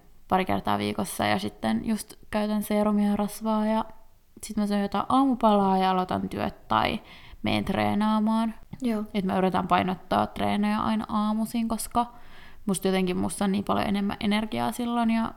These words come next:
Speaker 1: jotenkin musta on ihanaa, että saa aloitettua päivää silleen tosi sporttisesti.
Speaker 2: Mm.
Speaker 1: Ja yksi rutiini, minkä mä haluaisin takas, niin mä kävin aika paljon niinku avantouimassa pari vuotta sitten.
Speaker 2: Mm.
Speaker 1: Niin se oli jotenkin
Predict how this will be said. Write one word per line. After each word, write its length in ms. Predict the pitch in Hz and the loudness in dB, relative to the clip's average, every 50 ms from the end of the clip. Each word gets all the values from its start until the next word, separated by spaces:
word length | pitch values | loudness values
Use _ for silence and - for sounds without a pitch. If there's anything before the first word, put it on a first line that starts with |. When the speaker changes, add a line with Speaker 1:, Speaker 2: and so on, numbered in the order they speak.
| - - | -6 -2
Speaker 1:
jotenkin 600 | 220 214 202 208 208 202 202 - 220 - - - - | 0 0 2 2 0 0 0 -2 -2 -4 -6 -10 -12
musta 360 | 277 262 214 202 190 - - | -8 -2 0 0 0 0 0
on 40 | 208 | 0
ihanaa, 340 | 185 190 185 185 196 202 202 | 2 2 2 2 0 0 -2
että 140 | 196 - - | -2 -4 -4
saa 200 | 196 196 - - | -2 -2 0 0
aloitettua 420 | - 226 226 226 - - 247 247 | 0 -2 -4 -6 -6 -6 -6 -4
päivää 320 | - - - 254 262 254 | -2 -2 -2 -2 -2 -4
silleen 320 | 233 254 240 240 247 247 247 | -2 -2 -2 0 0 0 0
tosi 340 | 247 240 - 254 254 - - - | -2 -4 -4 -6 -6 -6 -10 -12
sporttisesti. 760 | - - - 262 262 - - 285 254 - 262 - - 277 269 - - - - - - | -12 -6 -2 -2 -2 -2 -4 -4 -2 -2 -4 -4 -4 -4 -6 -6 -8 -14 -14 -6 -2
Speaker 2:
Mm. 340 | 233 233 226 220 214 226 220 - - - - | 0 0 2 2 0 0 -2 -6 -8 -2 0
Speaker 1:
Ja 80 | 208 | 2
yksi 280 | 196 254 339 349 - - - | 4 6 4 4 2 2 0
rutiini, 360 | 392 392 - 220 196 190 190 | 2 2 4 4 4 4 4
minkä 220 | 190 190 190 196 | 4 2 2 2
mä 80 | 196 196 | 2 2
haluaisin 420 | 196 196 196 196 196 190 196 190 | 4 4 4 4 4 2 2 2
takas, 440 | 190 208 208 208 - 214 196 - - | 2 2 2 4 4 2 2 2 0
niin 280 | 208 208 202 196 196 - | -2 0 0 0 0 0
mä 80 | 196 | 0
kävin 240 | 190 214 208 208 202 | 2 4 4 4 4
aika 160 | 202 196 202 | 2 2 0
paljon 280 | - 196 196 190 196 190 | 2 2 2 4 2 2
niinku 180 | 190 190 185 - | 0 0 2 4
avantouimassa 920 | - 196 196 208 214 220 202 - - 208 196 196 214 - - - 226 220 220 - - - - | 4 4 4 2 0 -2 -2 -2 -2 -2 -2 -2 -4 -6 -4 -2 -2 -2 -2 -4 -12 -10 -6
pari 160 | - 220 220 | -4 -4 -2
vuotta 240 | 220 226 226 - - 226 | -2 -4 -4 -6 -8 -8
sitten. 380 | 240 247 240 - - 269 262 254 - - - - | -8 -8 -6 -4 -2 -2 -2 -2 -4 -10 -8 -2
Speaker 2:
Mm. 360 | - 214 214 208 202 202 214 - - - - - - - | 2 4 4 4 4 2 0 -2 -6 -14 -18 -6 2 6
Speaker 1:
Niin 200 | 196 202 196 180 | 8 8 8 8
se 120 | 202 208 | 8 6
oli 120 | 202 196 | 6 6
jotenkin 340 | 180 - - - - - 190 | 4 2 0 -2 -2 -4 -6